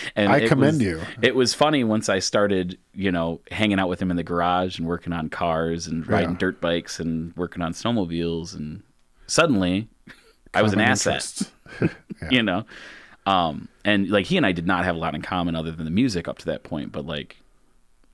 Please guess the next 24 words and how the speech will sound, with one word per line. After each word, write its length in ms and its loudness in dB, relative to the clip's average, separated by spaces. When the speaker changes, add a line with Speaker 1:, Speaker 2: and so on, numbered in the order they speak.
Speaker 1:
it's, 260 -12
you 100 -10
know, 100 -10
I 120 -2
have 80 0
a 60 -8
ton 260 -6
of 80 -12
really 180 -12
useful 220 -14
knowledge 360 -2
now 360 -8
Speaker 2:
Yeah, 180 -2
yeah. 180 -4
Speaker 1:
because 540 -4
he 80 -12
taught 240 -6
me 120 -6
how 100 -6
to 240 -10
work 200 -14
on 100 -12
cars 500 -6
and 240 -10